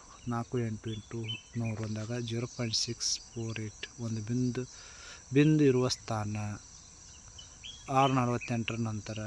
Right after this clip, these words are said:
ಇನ್ನು ನೂರರ ಹತ್ತನೇ ಒಂದು ಭಾಗ ಅಂದಾಗ ಹತ್ತು ಬರ್ತದೆ. ಎಷ್ಟು ಬರ್ತದೆ? ಹತ್ತು ಬರ್ತಕ್ಕಂಥದ್ದು. ಇಷ್ಟು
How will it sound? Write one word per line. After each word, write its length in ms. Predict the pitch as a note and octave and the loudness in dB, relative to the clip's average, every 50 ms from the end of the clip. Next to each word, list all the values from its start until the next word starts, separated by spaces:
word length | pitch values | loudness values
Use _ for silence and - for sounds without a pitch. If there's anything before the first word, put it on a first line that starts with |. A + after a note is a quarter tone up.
| G#2+ - B2 | -8 -6 -4
ಇನ್ನು 240 | A#2+ B2 A#2+ A2+ A2 G#2+ G#2 - - - - - - - - - - | -2 -2 -2 -2 -2 -6 -8 -12 -16 -18 -14 -12 -12 -12 -8 -4 0
ನೂರರ 420 | C3 C3 C#3 D3 D3 D3 C#3+ C#3+ C#3+ C#3+ C#3+ D3+ D3+ - - - - - - - - - - - - - | 2 4 6 6 6 6 8 8 6 6 6 4 2 -2 -10 -20 -20 -20 -20 -20 -20 -20 -20 -14 -10 -10
ಹತ್ತನೇ 420 | B2+ - - - C#3 C3+ C#3 C3+ | -10 -8 -6 -2 0 2 2 4
ಒಂದು 340 | C3 A#2+ A#2+ A#2 A2 A2+ A2 | 2 2 0 0 -2 -2 -4
ಭಾಗ 240 | A2+ A#2 A2+ G#2+ A2+ | -4 -4 -4 -4 -4
ಅಂದಾಗ 340 | A2+ G#2+ A2 A2 A2 A2 | -4 -4 -4 -4 -6 -4
ಹತ್ತು 480 | B2 B2+ C3 - C3 B2 - - - A#2 | -6 -6 -6 -6 -8 -10 -10 -10 -12 -10
ಬರ್ತದೆ. 480 | A2 A2+ - - - G#2 G2 G2+ G#2 G2+ - - | -10 -10 -12 -12 -14 -12 -12 -10 -12 -12 -10 -8
ಎಷ್ಟು 200 | A#2 - - A#2 | -8 -6 -6 -8
ಬರ್ತದೆ? 300 | G#2+ - - B2+ D3 F3+ - - - | -8 -8 -8 -8 -6 -8 -8 -10 -12
ಹತ್ತು 340 | B2 - - - - - F3+ | -14 -14 -16 -14 -10 -8 -8
ಬರ್ತಕ್ಕಂಥದ್ದು. 1080 | G#3 - - - - A#2 G2 - - - - - - A2 - - A#2 A2 G#2+ A2 A2 - - - - - - - - - - - - - - - - - - - - - - - - - - | -8 -10 -14 -20 -18 -18 -16 -16 -18 -18 -18 -18 -18 -16 -14 -12 -12 -10 -10 -12 -12 -14 -16 -20 -20 -20 -20 -20 -20 -20 -20 -18 -18 -16 -14 -14 -12 -10 -8 -6 -6 -6 -8 -10 -14 -2 2
ಇಷ್ಟು 500 | B2+ - - - - E3+ D3+ B2 A2+ - | 2 2 2 4 4 4 4 4 2 -2